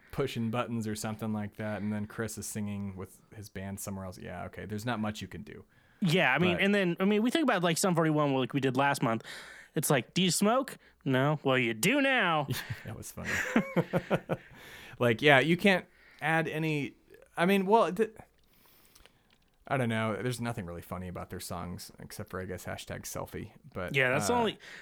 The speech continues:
Speaker 2: that song's so separated from the rest of their
Speaker 1: yeah,
Speaker 2: catalog
Speaker 1: it's, it's nothing like
Speaker 2: at
Speaker 1: the
Speaker 2: this
Speaker 1: rest of
Speaker 2: point.
Speaker 1: it. Yeah, no, it's, it's, it, I, when I started my research, I hated them so much.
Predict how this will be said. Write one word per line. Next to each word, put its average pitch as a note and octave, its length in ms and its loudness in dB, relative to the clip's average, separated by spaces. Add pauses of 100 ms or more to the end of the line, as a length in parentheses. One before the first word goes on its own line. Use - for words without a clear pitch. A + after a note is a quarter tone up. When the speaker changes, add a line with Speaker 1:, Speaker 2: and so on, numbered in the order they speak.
(140)
Speaker 2:
that A3 140 2
song's G4+ 260 2
so G#3+ 240 2
separated E3+ 600 0
from C#3+ 120 2
the C3+ 60 2
rest C3 180 0
of C#3 60 2
their C3 100 2
Speaker 1:
yeah, - 60 -6 (120)
Speaker 2:
catalog B2 320 4
Speaker 1:
it's, A#2 80 -2
it's C3+ 160 0
nothing C3+ 280 0
like D#3 100 6
Speaker 2:
at D3+ 60 2
Speaker 1:
the - 80 4
Speaker 2:
this G#2+ 80 4
Speaker 1:
rest G#2+ 100 0
of C#3+ 60 4
Speaker 2:
point. B2 220 2
Speaker 1:
it. - 120 -12
Yeah, A2+ 280 2
no, A2 340 0
it's, B2 180 -6
it's, C3 340 -4
it, C#3+ 260 -2 (220)
I, G3+ 260 6 (640)
when D3 160 0
I E3+ 260 0
started F3+ 380 4
my E3 80 4
research, C#3 640 2
I A#2 80 -6
hated A#2+ 340 -2
them A2+ 120 -4
so A2+ 240 -4
much. A2 400 -4